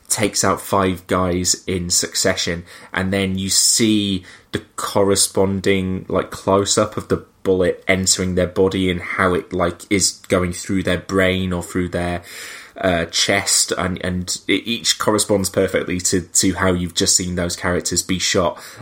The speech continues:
Um, and that's one of those occasions where it almost feels like if you were watching a film, it would be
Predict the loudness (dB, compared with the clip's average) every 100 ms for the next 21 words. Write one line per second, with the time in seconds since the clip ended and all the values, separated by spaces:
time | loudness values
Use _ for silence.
0 | -4 0 2 0 -4 -2 0 2 2 2
1 | 2 0 -2 -4 -4 -4 -4 -2 0 0
2 | -2 -6 -20 -6 -2 2 2 2 2 2
3 | 2 2 2 2 2 0 0 2 4 4
4 | 2 0 0 2 4 4 0 2 0 0
5 | -8 -2 2 2 0